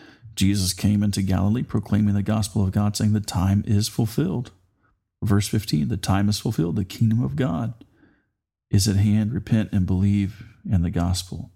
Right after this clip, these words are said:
Now, many responded in faith that the kingdom would come.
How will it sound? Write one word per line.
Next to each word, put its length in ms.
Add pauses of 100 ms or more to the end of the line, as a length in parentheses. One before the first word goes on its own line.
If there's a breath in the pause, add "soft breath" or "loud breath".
(640 loud breath)
Now, 100
many 220
responded 640
in 140
faith 640
that 480 (840)
the 120
kingdom 420
would 240
come. 400